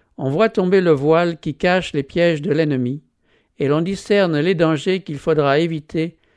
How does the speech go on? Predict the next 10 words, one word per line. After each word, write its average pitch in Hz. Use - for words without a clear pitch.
pour 147
être 175
trouvé 160
sans 170
tache 165
à 156
la 131
venue 151
du 143
Seigneur. 107